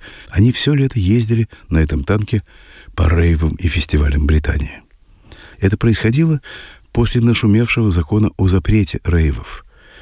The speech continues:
поэтому танк еще был полезен при встречах с органами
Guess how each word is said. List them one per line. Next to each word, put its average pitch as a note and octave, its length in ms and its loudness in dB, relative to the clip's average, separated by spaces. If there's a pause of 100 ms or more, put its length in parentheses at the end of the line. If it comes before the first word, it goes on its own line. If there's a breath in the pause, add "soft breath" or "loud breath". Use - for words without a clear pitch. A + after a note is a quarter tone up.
(240 loud breath)
поэтому D3 360 0
танк F3 380 -2
еще G#2+ 340 0
был D#2+ 140 0
полезен E2+ 520 0 (360 loud breath)
при F2 160 2
встречах - 580 -2
с - 140 -2
органами D#2 540 0